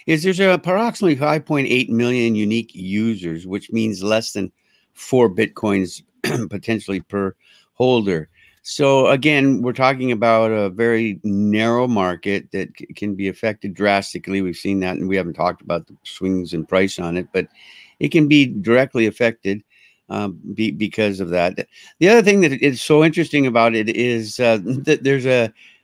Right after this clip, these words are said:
issue about Bitcoin referencing mining. It, it, it's not hacking. They, they actually call it hash cash. And, uh, uh, people will take, uh, you know, people of, of computer knowledge will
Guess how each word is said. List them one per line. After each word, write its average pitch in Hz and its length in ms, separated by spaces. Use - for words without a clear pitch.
issue 156 240
about 120 400
Bitcoin 120 880
referencing 113 800
mining. 117 560
It, 120 160
it, 120 240
it's 127 160
not 143 180
hacking. 127 600
They, 117 280
they 127 160
actually 139 340
call 123 220
it 110 120
hash 135 440
cash. - 500
And, 135 320
uh, 131 300
uh, 123 300
people 151 320
will 131 100
take, 131 400
uh, 113 240
you 160 140
know, 113 100
people 101 560
of, - 100
of 95 200
computer 101 360
knowledge 95 360
will 95 220